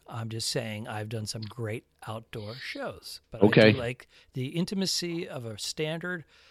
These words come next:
Speaker 1: comedy club, hundred and fifty, two hundred seats. Love it.
Speaker 2: Mm-hmm.
Speaker 1: My favorite.
Speaker 2: Yeah. Yeah, well, we're gonna disagree on this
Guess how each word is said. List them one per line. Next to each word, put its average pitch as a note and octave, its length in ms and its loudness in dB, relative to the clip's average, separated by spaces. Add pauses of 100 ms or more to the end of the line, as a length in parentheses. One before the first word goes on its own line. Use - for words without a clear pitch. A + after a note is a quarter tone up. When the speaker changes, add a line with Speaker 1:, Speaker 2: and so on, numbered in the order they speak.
(340)
Speaker 1:
comedy D#3 420 2
club, C#3+ 420 0
hundred C3+ 400 -6
and B2+ 100 -12
fifty, C3+ 420 -6
two C#3 180 -8
hundred C3 260 -8
seats. - 640 -6 (560)
Love A#2 260 -2
it. - 100 -16 (580)
Speaker 2:
Mm-hmm. A#2+ 340 10 (160)
Speaker 1:
My C3+ 120 -2
favorite. F#2+ 360 -8 (1300)
Speaker 2:
Yeah. A2+ 360 12 (580)
Yeah, F2+ 160 8
well, F2 240 10
we're F#2 140 6
gonna F2 300 4 (280)
disagree F2 460 6
on D2+ 140 4
this D2 240 0